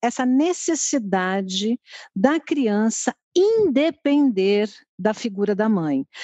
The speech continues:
Não só da mãe, mas de quem cumpre a função materna, que pode ser o pai,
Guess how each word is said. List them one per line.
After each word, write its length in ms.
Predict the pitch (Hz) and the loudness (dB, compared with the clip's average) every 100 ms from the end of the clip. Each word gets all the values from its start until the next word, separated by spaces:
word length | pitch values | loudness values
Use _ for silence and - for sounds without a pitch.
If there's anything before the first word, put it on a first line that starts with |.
| - - - | -14 -4 2
Não 380 | 302 403 494 | 4 4 2
só 320 | - - 165 175 | 0 0 -2 0
da 180 | 202 | 0
mãe, 600 | 247 220 254 277 208 165 185 | 0 2 2 0 0 -4 -2
mas 240 | 233 247 | 0 0
de 80 | 269 | 0
quem 200 | 311 302 | 0 0
cumpre 420 | - 277 339 370 | 2 0 2 0
a 60 | 359 | -2
função 380 | 370 359 285 285 | -2 -2 0 0
materna, 640 | 359 - 247 233 170 151 | -2 -2 0 0 -2 -6
que 120 | 196 | -4
pode 260 | 220 214 - | -2 -2 0
ser 140 | 226 | -2
o 120 | 269 - | -2 -2
pai, 540 | 202 208 214 196 175 | -2 0 0 -2 -4